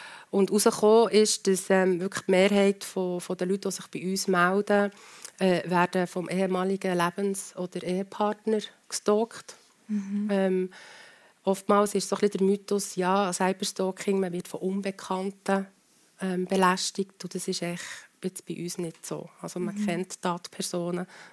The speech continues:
Speaker 1: und oftmals sind es wirklich eben die ehemaligen Intimpartner, Partnerinnen, genau.
Speaker 2: Die das machen.
Speaker 1: Ja. Und wir haben auch gemerkt, dass sich die Leute relativ spät jetzt bei uns auch für eine Beratung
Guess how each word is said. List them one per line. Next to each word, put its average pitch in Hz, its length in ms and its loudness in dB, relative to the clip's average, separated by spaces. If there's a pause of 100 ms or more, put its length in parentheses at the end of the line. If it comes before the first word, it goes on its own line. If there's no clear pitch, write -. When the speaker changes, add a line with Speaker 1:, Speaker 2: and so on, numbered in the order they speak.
(120)
Speaker 1:
und 180 140 -6
oftmals 170 380 -4
sind 160 100 -8
es - 80 -10
wirklich - 240 -8
eben 175 160 -4
die 170 100 -6
ehemaligen 165 480 -4
Intimpartner, 165 960 -8
Partnerinnen, 160 880 -10
genau. 160 280 -16 (160)
Speaker 2:
Die 214 180 -6
das 220 160 -12
machen. 196 320 -6
Speaker 1:
Ja. 160 80 -4 (720)
Und 185 120 -2
wir 185 80 4
haben 185 100 4
auch 180 120 -4
gemerkt, 190 440 4
dass - 180 -4
sich 175 120 -4 (220)
die - 120 -4
Leute 196 360 -4
relativ 190 420 0
spät 185 360 -2 (280)
jetzt - 280 -6
bei - 220 -4
uns 202 160 -2
auch 196 100 2
für 196 140 -4
eine 185 120 0
Beratung 180 540 -4